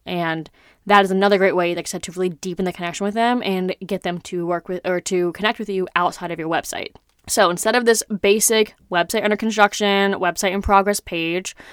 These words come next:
you can connect with your audience, go over your services, offer free resources, and stand out in their search. Again, they're gonna remember the information you gave them, and they're gonna want to come back. They're gonna wanna hear from you some more.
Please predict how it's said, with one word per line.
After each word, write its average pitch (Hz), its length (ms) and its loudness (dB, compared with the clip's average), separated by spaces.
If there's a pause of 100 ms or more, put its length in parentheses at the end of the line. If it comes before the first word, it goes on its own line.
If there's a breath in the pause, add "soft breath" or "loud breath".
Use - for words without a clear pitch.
(240 loud breath)
you 202 120 0
can 190 140 0
connect 226 320 0
with 277 80 -2
your 247 120 2
audience, 220 600 4 (100)
go 190 200 2
over 220 120 4
your 233 160 2
services, 190 880 2
offer 185 280 0
free 185 240 -4
resources, 254 840 2
and 208 160 0
stand 202 340 0
out 180 180 2
in 175 100 -6
their 160 100 -10
search. - 540 -8 (320 soft breath)
Again, 175 240 -4
they're 160 80 -8
gonna 175 140 -4
remember 185 600 0 (100)
the 190 140 0
information 180 460 -6
you 170 40 -8
gave - 240 -10
them, - 280 -8
and 175 100 -8
they're 170 80 -6
gonna 170 180 -4
want 170 260 -2
to - 60 -18
come 170 160 -16
back. 160 300 -8
They're 185 100 -8
gonna 165 140 -4
wanna 165 240 -2
hear 160 220 -12
from 165 180 -16
you 160 80 -16
some - 160 -16
more. - 340 -12